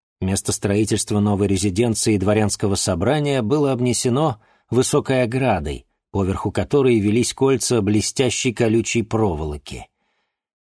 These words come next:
Выбравшись из машины и оглядевшись, Денис присвистнул.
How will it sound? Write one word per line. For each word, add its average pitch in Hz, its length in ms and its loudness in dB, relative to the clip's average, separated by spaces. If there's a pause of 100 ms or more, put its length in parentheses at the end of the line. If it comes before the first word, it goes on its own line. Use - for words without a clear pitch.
Выбравшись 175 560 2
из 135 100 2
машины 143 520 2
и - 20 2
оглядевшись, 113 800 0 (460)
Денис 101 540 0
присвистнул. 101 880 -2